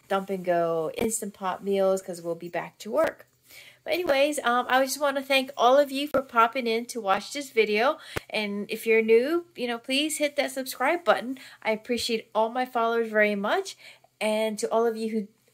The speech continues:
are subscribing, yay, thank you very much. I appreciate you. And, you know, we're, we're keep plugging on. Um, I appreciate all of your comments.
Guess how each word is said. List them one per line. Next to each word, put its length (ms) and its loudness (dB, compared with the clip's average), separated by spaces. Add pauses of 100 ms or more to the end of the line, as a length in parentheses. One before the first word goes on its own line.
are 220 -2
subscribing, 800 -2
yay, 540 2
thank 260 -4
you 100 -4
very 240 2
much. 380 2 (300)
I 100 -2
appreciate 840 -4
you. 260 -2
And, 640 -2 (280)
you 80 -12
know, 360 -4
we're, 320 2
we're 120 -10
keep 340 -8
plugging 380 0
on. 340 -8 (240)
Um, 480 -4
I 140 -2
appreciate 420 0
all 220 2
of 100 -4
your 100 2
comments. 680 -4